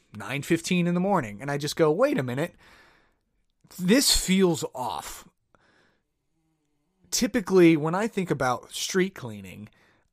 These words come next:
I would look at that and say, "That's a, that's a non-busy,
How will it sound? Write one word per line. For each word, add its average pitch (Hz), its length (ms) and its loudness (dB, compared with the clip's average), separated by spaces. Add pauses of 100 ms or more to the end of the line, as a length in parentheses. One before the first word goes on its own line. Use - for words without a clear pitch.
I 160 120 4
would 170 180 2
look 156 160 2
at 147 120 0
that 143 200 0
and 131 100 -10
say, 127 220 -4
"That's 143 320 0
a, 127 320 0 (1200)
that's 151 220 0
a 151 40 4
non-busy, 143 1160 -2